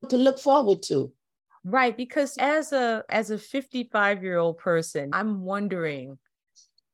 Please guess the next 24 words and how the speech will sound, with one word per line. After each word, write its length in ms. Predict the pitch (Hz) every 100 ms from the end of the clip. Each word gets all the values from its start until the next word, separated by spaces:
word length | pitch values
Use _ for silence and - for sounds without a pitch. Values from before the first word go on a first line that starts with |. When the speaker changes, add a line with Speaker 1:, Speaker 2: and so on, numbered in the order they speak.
| _ -
Speaker 2:
when 280 | 165 196
I 120 | 214 190
retire, 760 | 175 170 - 160 165 170 175
whenever 400 | 156 143 156 170
that's 300 | 165 156 156
gonna 240 | - 156
be, 420 | 143 196 202 185 175
what 200 | 208 359
are 80 | 403
my 140 | 359
days 500 | 208 208 233 254 226
gonna 240 | - 165
look 360 | 151 139 202 -
like? 300 | 135 117 104 _
What 220 | 175 269
are 120 | 285 247
gonna 260 | 247 220
be 160 | 175 202
the 160 | 160 160
markers 680 | 160 185 208 - 160 147
that 140 | - 165
I 120 | 165
have 680 | 160 185 180 156 131 117 - _ _ 156
that 320 | 170 160